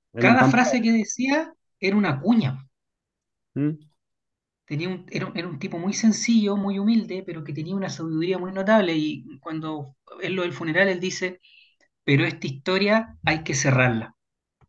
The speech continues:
Speaker 2: O sea, él tenía absolutamente claro que, que, que todo este destino, toda esta,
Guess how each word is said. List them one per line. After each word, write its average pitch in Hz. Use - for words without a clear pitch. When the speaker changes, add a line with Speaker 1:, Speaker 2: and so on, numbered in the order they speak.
Speaker 2:
O -
sea, 180
él 165
tenía 170
absolutamente 185
claro 190
que, 151
que, 147
que 143
todo 165
este 185
destino, 165
toda 170
esta, 135